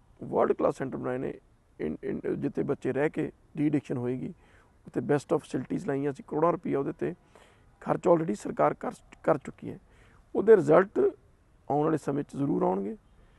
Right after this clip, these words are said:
ਤੇ ਇਹ ਵੀ ਮੈਂ, ਅ, ਕਹਾਂ ਵੀ ਸਰਕਾਰ ਇਹਦੇ ਬਾਰੇ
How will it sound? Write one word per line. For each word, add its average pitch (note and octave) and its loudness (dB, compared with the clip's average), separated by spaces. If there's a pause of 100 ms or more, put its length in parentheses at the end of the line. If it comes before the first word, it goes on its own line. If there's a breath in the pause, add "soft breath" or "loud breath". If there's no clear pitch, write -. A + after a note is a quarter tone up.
(280 soft breath)
ਤੇ F3 2 (140)
ਇਹ G#3+ 4
ਵੀ A3+ 0
ਮੈਂ, F3+ 2
ਅ, - -6 (100)
ਕਹਾਂ E3 0 (280)
ਵੀ - -2
ਸਰਕਾਰ D3+ 2
ਇਹਦੇ F3 0
ਬਾਰੇ C#3+ -2